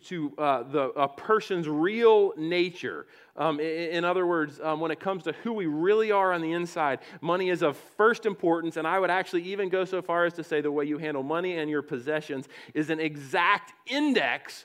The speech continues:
of your true character. Whoa. So all through Scripture, there's this intimate correlation between the development of a person's character and how they handle what? Money.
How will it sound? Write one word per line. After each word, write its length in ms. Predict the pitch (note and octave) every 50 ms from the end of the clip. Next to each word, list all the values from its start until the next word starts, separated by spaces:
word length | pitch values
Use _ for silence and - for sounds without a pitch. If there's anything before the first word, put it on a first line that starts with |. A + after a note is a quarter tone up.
| _ _ _ -
of 100 | D#3 D3+
your 120 | D3+ D3+ C#3
true 220 | - - F3 D3+
character. 520 | - - D#3 B2+ A#2+ A2 - - F2 - _ _ _ _ _ _ _ _ _ _ _ _ _ _ _ _ _ _ _ _ _ _ _ _ _ _ _ _ _ _ _ _ _ _ _ _
Whoa. 380 | - A2 G#2+ F#2+ D2+ C#2 C#2 - _ _ _ _ _ _ _ _ _ _ _ _ _ _ _ _ _ _ _ _ _ _ _ _ _ _ _ _ _ _ _ _ _ _ _ _ _ _ _ _ _ _ _ _ _ _ _ _
So 160 | - D3+ E3
all 180 | E3+ F#3 G3
through 200 | G3 G3 G3+ F#3+
Scripture, 460 | E3+ - - - F3+ E3+ F3+ - D#3 C#3+
there's 200 | C#3+ C#3 C#3 C#3
this 160 | D3 C#3 - -
intimate 440 | E3 F3 E3+ F3 F3+ F3+ E3+ -
correlation 720 | - - E3+ E3 D#3+ D3+ C#3 C3 C3+ C#3 C#3+ D3 - C3+ B2
between 280 | A#2+ B2+ A#2 - D3 C3
the 60 | B2+
development 440 | B2 C3 B2 C#3 D3+ D#3 D3+ D3+ C#3+
of 80 | C3+
a 60 | C3+ B2
person's 360 | - C#3 B2+ B2+ C3 B2 -
character 520 | - - F#3 G3+ F#3 D3+ - - C#3+ C#3
and 120 | C3+ B2+ A#2+
how 280 | - C#3 C#3 D3+ D3+
they 120 | D#3 D#3 D3
handle 640 | C#3+ D3 B2+ B2 B2+ B2+ B2+ C#3 C#3+ D#3 C#3+ - _ _
what? 320 | - A#2+ A2 G2 F2 - - _ _ _ _ _ _ _ _ _ _ _ _ _ _ _ _ _ _ _ _ _ _ _ _ _ _ _ _ _
Money. 440 | - D3+ D3+ C#3+ C3+ F2+ C#2+ - _